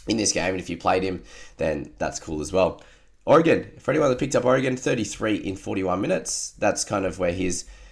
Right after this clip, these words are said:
P P M's been at. So last week was a little bit of an outlier. That's where he's at this week. Tavita Pangai, this is a tough one. Thirty-one for him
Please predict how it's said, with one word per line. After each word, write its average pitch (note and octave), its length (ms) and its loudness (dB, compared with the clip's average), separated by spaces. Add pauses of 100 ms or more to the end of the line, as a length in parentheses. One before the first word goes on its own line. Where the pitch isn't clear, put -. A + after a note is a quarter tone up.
(160)
P G#2 120 2
P G2 140 2
M's G#2+ 180 2
been G2+ 180 0
at. A#2 220 0
So F2+ 120 -4
last F2 300 2
week D#2+ 120 -6
was E2 100 -6
a F#2+ 40 -8
little C3 160 0
bit B2 80 0
of - 40 -8
an B2 80 -2
outlier. A#2+ 480 2 (140)
That's F2+ 200 -8
where E2+ 100 -6
he's D#2+ 240 -4
at C#2+ 280 -6
this A2 240 -4
week. A#2 280 -2 (440)
Tavita A2+ 300 4
Pangai, G2 400 4
this F2 160 -2
is F#2+ 120 -2
a E2 80 -2
tough F#2 220 0
one. D#2+ 160 0
Thirty-one A#2 480 2
for F#2 120 -8
him F#2+ 320 -2